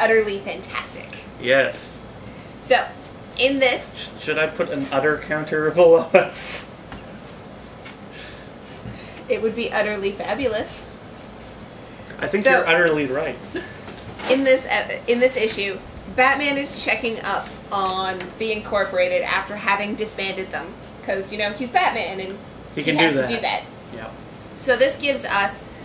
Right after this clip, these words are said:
Speaker 1: a collection of short stories featuring all of the members of Batman Incorp-, well, not all, sorry, most of the members of Batman Incorporated.
Speaker 2: But none of them matter other than Batcat.
Speaker 1: So,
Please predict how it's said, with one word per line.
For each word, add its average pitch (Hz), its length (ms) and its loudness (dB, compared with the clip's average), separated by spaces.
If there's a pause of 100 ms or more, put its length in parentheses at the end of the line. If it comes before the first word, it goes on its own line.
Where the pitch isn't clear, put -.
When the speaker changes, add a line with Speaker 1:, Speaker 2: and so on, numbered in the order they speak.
(240)
Speaker 1:
a 185 500 0
collection 220 680 0
of 196 400 -2
short 247 400 -2
stories 202 600 -4 (260)
featuring 220 520 -4
all 214 220 0
of 240 100 -2
the 262 80 0
members 208 400 -4
of 196 120 -10
Batman 185 340 -2
Incorp-, 190 460 -6
well, 226 380 4 (180)
not 202 240 0
all, 170 220 -2
sorry, 151 320 -2 (180)
most 220 440 2
of 202 100 -6
the 208 80 -6
members 180 460 -2
of 190 100 -12
Batman - 340 -2
Incorporated. - 520 -6
Speaker 2:
But 220 100 4
none 247 140 6
of 233 80 4
them 202 100 4
matter 185 320 8
other 139 220 6
than 127 120 -2
Batcat. 117 380 -2 (1400)
Speaker 1:
So, 226 340 2